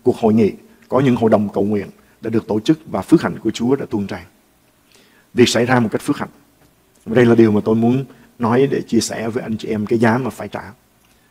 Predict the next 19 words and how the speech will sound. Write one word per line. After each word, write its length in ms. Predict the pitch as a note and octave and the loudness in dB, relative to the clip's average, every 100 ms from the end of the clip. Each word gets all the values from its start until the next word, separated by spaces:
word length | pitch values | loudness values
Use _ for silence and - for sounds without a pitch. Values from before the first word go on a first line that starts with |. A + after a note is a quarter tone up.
| _ | _
Tôi 100 | A#2 | 0
đem 300 | B2+ B2+ B2+ A#2+ | 2 2 0 -4
sự 320 | A2 F#2+ F2+ - _ _ _ | -4 -4 -6 -12 _ _ _
hàn 220 | A2 G2 | -8 -4
gắn 360 | A#2 B2+ D#3+ - - | -2 -4 -6 -14 -8
hiệp 160 | G#2+ G2+ | -6 -4
một 160 | F#2 - _ _ _ _ _ | -8 -10 _ _ _ _ _
cho 120 | A2 | -2
mười 160 | A2+ G2+ | 0 0
ba 140 | A2 | 0
quốc 180 | G#2+ A#2+ | -2 -2
gia 120 | - | -4
Đông 180 | G#2 G#2+ | -2 -2
Nam 120 | G#2 | -4
Á 280 | A2 A3+ B3+ - _ _ _ _ _ | -4 -4 -6 -12 _ _ _ _ _
với 320 | G#2 A2+ B2 | -4 2 2
người 180 | C3 A2+ | 2 -2
Nhật. 140 | F#2 - _ _ _ _ _ _ _ _ _ _ _ _ _ _ _ _ _ _ _ _ _ - | -4 -8 _ _ _ _ _ _ _ _ _ _ _ _ _ _ _ _ _ _ _ _ _ -8
Và 200 | G#3+ | -6